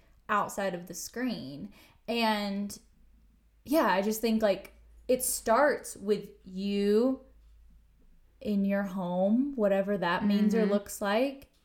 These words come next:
Speaker 1: in your closest relationships. And then that's how we get to, like, what if fucking all the people
Speaker 2: Mm-hmm.
Speaker 1: instead of all of this, like, pointing at, like,
Speaker 2: Mm-hmm.
Speaker 1: this person made this mistake and this person's thinking
Speaker 2: Mm-hmm.
Speaker 1: this and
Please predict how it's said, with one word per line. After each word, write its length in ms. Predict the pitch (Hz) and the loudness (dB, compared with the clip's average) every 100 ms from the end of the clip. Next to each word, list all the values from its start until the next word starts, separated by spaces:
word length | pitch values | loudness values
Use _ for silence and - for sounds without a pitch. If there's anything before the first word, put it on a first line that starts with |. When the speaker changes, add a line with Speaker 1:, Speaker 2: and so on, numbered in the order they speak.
| - | -6
Speaker 1:
in 220 | 214 214 | 0 0
your 520 | 214 196 190 190 190 - | 0 -2 -2 -4 -8 -14
closest 520 | - 214 196 214 214 | -6 -2 -2 -4 -8
relationships. 880 | 208 185 190 208 214 240 247 247 - - - - | -2 -2 -2 -4 -4 -2 0 -2 -6 -18 -20 -6
And 120 | 226 | 0
then 180 | 240 220 | 2 2
that's 280 | 214 320 - | 2 0 -2
how 180 | 214 196 | 0 0
we 400 | 196 190 190 - _ - | 0 -2 -6 -10 _ -4
get 180 | 220 214 | -4 0
to, 100 | 214 | 0
like, 220 | 196 185 | 0 0
what 260 | 196 196 196 | -2 0 2
if 100 | 202 | 2
fucking 280 | 220 220 214 | 2 2 0
all 140 | 190 202 | 0 0
the 100 | 196 | 4
people 720 | 233 269 - 156 180 330 - | 4 4 4 2 2 -2 -2
Speaker 2:
Mm-hmm. 360 | 233 233 226 240 233 - _ _ _ _ _ _ _ | 0 0 0 -2 -6 -14 _ _ _ _ _ _ _
Speaker 1:
instead 480 | 262 247 254 240 226 | 4 4 4 6 8
of 240 | 226 226 | 8 6
all 260 | - 208 202 | 2 2 4
of 140 | 208 | 4
this, 180 | 214 214 | 0 0
like, 280 | 214 - - | 0 -2 -6
pointing 480 | - 220 220 226 214 | -4 -2 -2 -2 -2
at, 160 | 196 | -2
like, 380 | 196 190 190 - _ _ - _ _ _ - | -4 -4 -6 -14 _ _ -20 _ _ _ 4
Speaker 2:
Mm-hmm. 400 | 233 240 240 247 | 8 8 8 8
Speaker 1:
this 240 | 247 254 | 8 8
person 340 | 302 269 262 247 | 4 4 4 0
made 220 | 247 220 | 0 0
this 160 | 247 | -2
mistake 400 | 254 247 240 226 | -4 -4 -4 -4
and 120 | 208 214 | -4 -8
this 180 | 240 | -8
person's 520 | - 240 240 240 233 233 | -6 -6 -6 -4 0 4
thinking 260 | 233 240 | 6 6
Speaker 2:
Mm-hmm. 140 | 240 240 | 4 4
Speaker 1:
this 140 | 233 | 0
and 280 | 208 196 | -4 -6